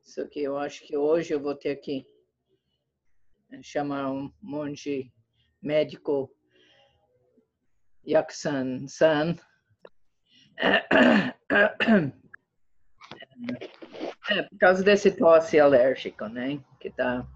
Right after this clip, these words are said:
me fazendo subir os parelhos. Então, perdi um pouco a noção do horário.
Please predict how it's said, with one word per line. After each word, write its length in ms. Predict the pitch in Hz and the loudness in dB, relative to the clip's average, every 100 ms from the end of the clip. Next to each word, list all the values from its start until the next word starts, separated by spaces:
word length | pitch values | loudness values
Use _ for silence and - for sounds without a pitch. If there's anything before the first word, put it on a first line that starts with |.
| - - - - _ _ _ _ _ - - | -20 -20 -20 -20 _ _ _ _ _ -18 -8
me 140 | 131 | -8
fazendo 400 | 131 143 151 139 | -6 -8 -6 -10
subir 340 | 131 151 143 - | -8 -10 -10 -14
os 80 | - | -6
parelhos. 400 | 143 139 110 101 - - - - - - - - - - - - - - - - - - - - - - - - - - - - - _ _ - - 80 - - - - - - - - - - - - - 214 226 - - - - - _ _ _ _ _ - - - - - _ - _ _ _ _ _ _ _ | -2 -2 -2 -14 -18 -20 -20 -20 -20 -16 -8 -6 -6 -12 -12 -10 -12 -12 -14 -8 -8 -6 -6 -4 -4 -4 -6 -8 -14 -14 -8 -8 -8 _ _ -20 -8 -4 -2 -2 -4 -4 -6 -12 -8 -4 -2 -2 -2 -2 0 0 -2 -4 -8 -6 -8 -10 _ _ _ _ _ -10 -8 -8 -12 -20 _ -20 _ _ _ _ _ _ _
Então, 520 | - - - 139 139 | -20 -12 -8 -8 -4
perdi 380 | 160 151 147 147 | -2 -2 -2 -4
um 80 | 143 | -4
pouco 260 | 151 139 | -6 -6
a 40 | 139 | -8
noção 400 | 139 - 151 143 | -8 -4 -4 -2
do 100 | 139 | 0
horário. 480 | 131 113 104 127 | 0 -2 -12 -16